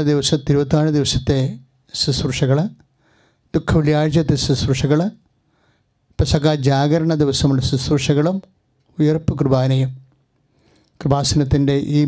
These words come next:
മീഡിയയിലൂടെ തത്സമയം നിങ്ങൾക്ക് ലഭിക്കുന്നതാണെന്ന് സന്തോഷത്തോടെ അറിയിക്കുന്നു. ഈ ശുശ്രൂഷയ്ക്ക് നിങ്ങൾ പ്രാർത്ഥനാപൂർവ്വം കാത്തിരുന്ന് അനുഗ്രഹം പ്രാപിക്കുക. ദൈവം നമ്മളെ അനുഗ്രഹിക്കട്ടെ.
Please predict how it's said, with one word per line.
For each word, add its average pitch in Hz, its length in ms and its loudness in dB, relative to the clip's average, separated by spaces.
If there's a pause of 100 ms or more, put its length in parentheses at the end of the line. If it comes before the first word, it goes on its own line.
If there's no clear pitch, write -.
മീഡിയയിലൂടെ 139 720 2 (880)
തത്സമയം 147 640 0 (360)
നിങ്ങൾക്ക് 139 380 0 (140)
ലഭിക്കുന്നതാണെന്ന് 143 1040 0 (720)
സന്തോഷത്തോടെ 147 680 2
അറിയിക്കുന്നു. 135 500 0 (760)
ഈ 160 40 4 (100)
ശുശ്രൂഷയ്ക്ക് 143 560 0
നിങ്ങൾ 135 200 2 (880)
പ്രാർത്ഥനാപൂർവ്വം 135 720 2 (140)
കാത്തിരുന്ന് 131 460 0 (140)
അനുഗ്രഹം 127 420 0
പ്രാപിക്കുക. 127 420 -2 (540)
ദൈവം 135 280 2
നമ്മളെ 131 260 0 (100)
അനുഗ്രഹിക്കട്ടെ. 131 680 -2